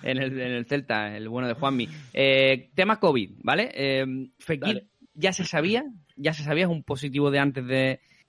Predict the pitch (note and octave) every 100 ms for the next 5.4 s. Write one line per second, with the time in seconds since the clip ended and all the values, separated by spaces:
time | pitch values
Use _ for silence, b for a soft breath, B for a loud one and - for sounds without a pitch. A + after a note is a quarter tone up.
0 | _ B2+ C#3 D3 - C#3+ C3+ B2+ B2+ B2+
1 | C3+ C#3 C3 B2+ D3+ G3+ A3 A3+ - C3+
2 | D#3 E3 F3 D#3 E3+ E3 E3 D3 C#3+ D3
3 | D#3+ C#3+ C3 b b _ _ _ C3+ C3+
4 | C3 C3 C3+ - C#3 C3+ C#3 C3 C#3 C3
5 | B2+ B2 A2+